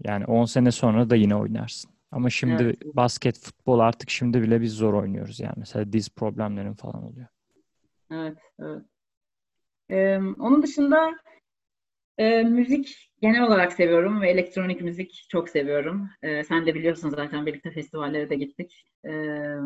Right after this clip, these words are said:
Speaker 2: hani o bayağı takip ettiğim, eee, bir dünya. Eee, ona vakit harcıyorum. Hani, işte, etkinliklere gitmek olsun ya da işte onun haricinde böyle arkadaşlarla paylaşmak olsun vesaire.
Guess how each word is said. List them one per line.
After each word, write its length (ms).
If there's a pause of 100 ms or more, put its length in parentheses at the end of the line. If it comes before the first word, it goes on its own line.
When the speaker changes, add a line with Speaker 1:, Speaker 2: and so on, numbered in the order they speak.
(240)
Speaker 2:
hani 200
o 220
bayağı 340
takip 340
ettiğim, 500 (120)
eee, 220
bir 140
dünya. 480 (240)
Eee, 260 (200)
ona 320
vakit 260
harcıyorum. 680 (200)
Hani, 200
işte, 380 (220)
etkinliklere 580
gitmek 360
olsun 460
ya 180
da 320
işte 380
onun 180
haricinde 500
böyle 120
arkadaşlarla 680
paylaşmak 520
olsun 340
vesaire. 400